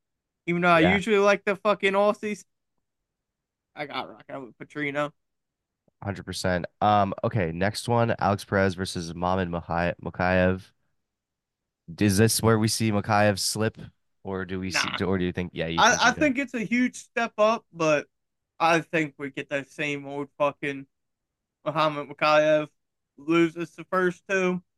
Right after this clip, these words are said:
Speaker 1: comes out on top somehow.
Speaker 2: I don't know, man. Perez is the fucking man, dude.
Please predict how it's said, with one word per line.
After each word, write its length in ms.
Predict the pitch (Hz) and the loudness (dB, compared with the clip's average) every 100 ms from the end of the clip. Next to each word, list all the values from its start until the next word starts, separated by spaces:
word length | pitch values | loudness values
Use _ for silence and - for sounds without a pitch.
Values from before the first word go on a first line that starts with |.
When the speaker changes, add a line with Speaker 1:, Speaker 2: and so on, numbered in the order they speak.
| _ _ _ _ _ _ _ | _ _ _ _ _ _ _
Speaker 1:
comes 240 | 170 165 165 | -4 -2 0
out 220 | 165 165 | 2 2
on 200 | 165 156 | -2 -4
top 340 | 160 151 147 _ | -2 0 0 _
somehow. 460 | 147 147 156 147 147 _ _ _ _ _ _ _ _ _ _ - | -10 -4 0 0 -2 _ _ _ _ _ _ _ _ _ _ -6
Speaker 2:
I 120 | 113 | 2
don't 120 | 135 | 4
know, 140 | 110 92 | 4 4
man. 400 | 87 85 80 - | 4 0 -4 -10
Perez 320 | 95 113 139 104 | 2 4 4 2
is 80 | |
the 100 | 95 | -4
fucking 480 | 92 113 101 87 82 | -2 -2 -2 -4 -8
man, 320 | 85 87 82 | -6 -4 -4
dude. 320 | 78 82 76 | -4 -4 -4